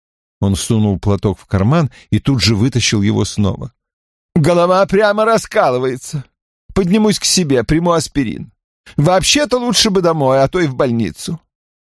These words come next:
«В чем же все-таки идея вашего эксперимента?» «Идея?» Кремер достал сигару.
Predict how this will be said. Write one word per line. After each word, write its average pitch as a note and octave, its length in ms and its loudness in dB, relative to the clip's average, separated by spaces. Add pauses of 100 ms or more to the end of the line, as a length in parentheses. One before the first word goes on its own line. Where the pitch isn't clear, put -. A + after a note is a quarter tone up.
(360)
«В - 100 -16
чем D4 460 0
же C4+ 180 0
все-таки B3+ 840 0
идея A#3+ 400 4
вашего A#3 480 0
эксперимента?» D#3+ 1000 0 (800)
«Идея?» E2 840 0 (560)
Кремер G2 420 0
достал F#2 420 -2
сигару. E2+ 560 -2